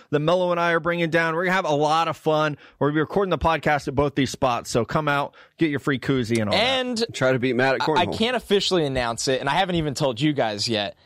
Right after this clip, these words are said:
Speaker 2: but we might have a really <laughs> big surprise down at the Quad on Alabama. I can't give it away yet, but when I officially can,
Speaker 3: Scrippers.
Speaker 2: we might have a
Speaker 3: Oh.
Speaker 2: really big, I mean, it would be the biggest tailgate surprise that we've ever had. Let's just say that.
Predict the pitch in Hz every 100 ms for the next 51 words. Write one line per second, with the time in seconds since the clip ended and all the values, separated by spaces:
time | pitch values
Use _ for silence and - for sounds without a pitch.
0 | _ - 156 175 208 233 240 190 160 160
1 | 170 160 165 117 139 127 - 113 - 123
2 | 107 87 85 - - _ _ - 151 143
3 | 135 123 - 139 123 120 117 110 107 101
4 | 104 98 95 - 123 127 - 185 180 196
5 | 196 185 180 185 175 190 - _ _ 135
6 | 147 147 139 135 175 - 190 180 160 -
7 | 240 240 - 104 - - - - - 151
8 | 165 175 160 156 156 131 151 165 143 120
9 | 117 151 180 190 202 220 226 190 214 143
10 | 190 180 190 - 190 170 156 147 - 131
11 | - 147 117 101 101 131 127 110 123 117
12 | 110 107 87 95 117 - 131 - 131 104
13 | 95 85 -